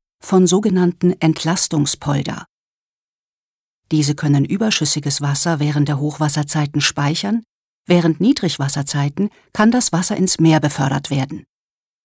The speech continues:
Die über Jahrhunderte entwickelten technischen Maßnahmen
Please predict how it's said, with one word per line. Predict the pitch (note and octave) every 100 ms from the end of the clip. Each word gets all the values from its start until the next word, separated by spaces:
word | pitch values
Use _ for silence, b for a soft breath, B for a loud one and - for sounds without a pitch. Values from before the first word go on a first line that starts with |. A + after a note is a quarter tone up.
| _ _ _ _ _ _ _ _ _ _ _ _ _ _ _ _ _ _ _ -
Die | D#3+
über | F#3
Jahrhunderte | F3 E3 D#3+ C4 C#4+ C4+
entwickelten | G#3 F3+ A3+ - A#3 - C#3+
technischen | F3 - F#3 -
Maßnahmen | D3 D#3 G#3+ D#3+ C#3+ D#3+